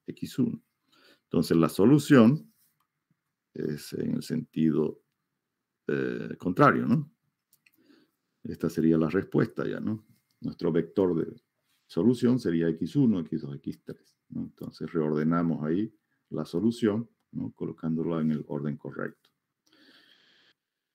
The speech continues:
Cero, menos uno, dos. Bueno, este, obviamente que acá no, no hablamos del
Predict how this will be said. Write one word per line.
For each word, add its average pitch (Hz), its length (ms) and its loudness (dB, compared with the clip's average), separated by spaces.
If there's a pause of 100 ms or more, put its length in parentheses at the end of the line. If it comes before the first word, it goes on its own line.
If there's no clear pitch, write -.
Cero, 101 440 6
menos 76 360 -2
uno, 82 460 0
dos. - 560 -18 (3250)
Bueno, 90 360 4 (600)
este, 101 600 2
obviamente 113 600 4
que 98 340 2
acá 101 380 -2
no, 92 640 -2
no 82 140 0
hablamos 92 600 -4
del 90 460 -2